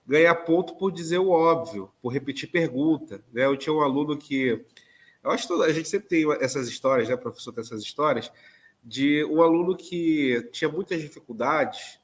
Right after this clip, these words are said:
né? E uma vez numa prova, ele, no espaço das respostas, ele copiou as perguntas. E aí, depois que ele, é, viu a nota dele, ele, "Como é que eu vou dar nota pra um aluno que não fez, né?"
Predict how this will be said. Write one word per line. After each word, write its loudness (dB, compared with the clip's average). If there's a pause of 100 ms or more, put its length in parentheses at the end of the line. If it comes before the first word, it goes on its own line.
(160)
né? -8 (400)
E 0
uma 4
vez 0
numa 0
prova, 2
ele, 2
no -4
espaço 2
das 2 (400)
respostas, 2
ele 0
copiou 2
as 2
perguntas. -4 (960)
E 4
aí, 8
depois 4
que -4
ele, 2
é, -2 (160)
viu 2
a 4
nota 0
dele, 0 (420)
ele, -12 (540)
"Como -2
é 2
que -2
eu 0
vou 6
dar 8
nota 8
pra -2
um 4
aluno 4
que -2
não 2
fez, 0
né?" 2